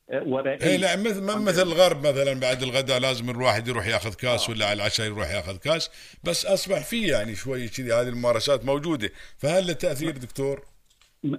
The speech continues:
Speaker 1: موجود. الحاجة اللي موجودة هنا، الحاجة اللي موجودة وال-، اللي هي خبطات الراس لو في حوادث سيارات.
Speaker 2: مهم. نعم.
Speaker 1: ف-، فدي،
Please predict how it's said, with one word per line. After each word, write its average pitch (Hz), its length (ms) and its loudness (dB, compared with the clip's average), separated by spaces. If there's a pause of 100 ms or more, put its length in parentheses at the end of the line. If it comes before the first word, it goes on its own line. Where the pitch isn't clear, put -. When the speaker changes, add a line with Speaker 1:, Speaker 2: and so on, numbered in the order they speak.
Speaker 1:
موجود. 147 480 0
الحاجة 196 320 -4
اللي 254 180 0
موجودة 170 420 0
هنا، 214 300 -2 (400)
الحاجة 202 180 -6
اللي 175 120 -4
موجودة 175 480 -2 (360)
وال-، 143 340 -4
اللي 147 520 0
هي 170 380 0
خبطات 147 500 -4
الراس 139 420 -2 (100)
لو 123 100 0
في 160 200 -6
حوادث 147 400 -4
سيارات. 110 420 -4 (420)
Speaker 2:
مهم. 101 280 -4 (640)
نعم. 62 200 -12 (1080)
Speaker 1:
ف-، 117 220 -6
فدي، 160 520 -4